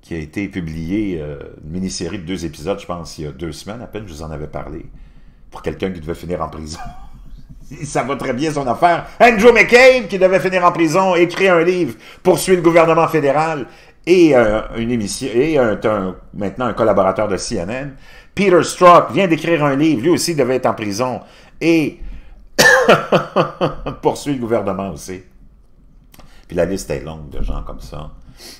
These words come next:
Il y a juste James Clapper qui n'a pas écrit de livre, mais ça devrait venir. Mais lui aussi est un collaborateur.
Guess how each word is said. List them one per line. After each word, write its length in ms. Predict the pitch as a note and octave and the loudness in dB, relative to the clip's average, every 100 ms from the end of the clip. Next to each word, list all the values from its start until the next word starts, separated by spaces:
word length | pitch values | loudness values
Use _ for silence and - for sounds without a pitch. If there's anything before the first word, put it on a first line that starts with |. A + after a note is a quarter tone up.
| - | -6
Il 60 | |
y 40 | F2 | -6
a 40 | |
juste 240 | C3+ G3 A2 | -4 -6 -4
James 220 | C#3+ C#3 | -6 -6
Clapper 380 | - G#2 A#2+ D#3+ | -2 0 0 -4
qui 60 | D3+ | -6
n'a 60 | |
pas 140 | - G#2 | -6 -8
écrit 200 | F#2+ F2 | -8 -12
de 80 | D#2 | -10
livre, 220 | C3 F#3 | -10 -10
mais 140 | A#2+ | -10
ça 120 | E2 F2+ | -10 -10
devrait 280 | D#2 D#2 | -10 -10
venir. 300 | C#2 D#2 A2 - - - - - - - | -12 -14 -16 -18 -20 -20 -20 -20 -20 -12
Mais 100 | E2 | -8
lui 80 | F2+ | -4
aussi 240 | F#2+ - | -4 -4
est 140 | A#2+ F#2+ | -6 -6
un 100 | E2+ | -4
collaborateur. 680 | F2 D#2 D2 C#2 - - | -4 -2 -4 -8 -14 -20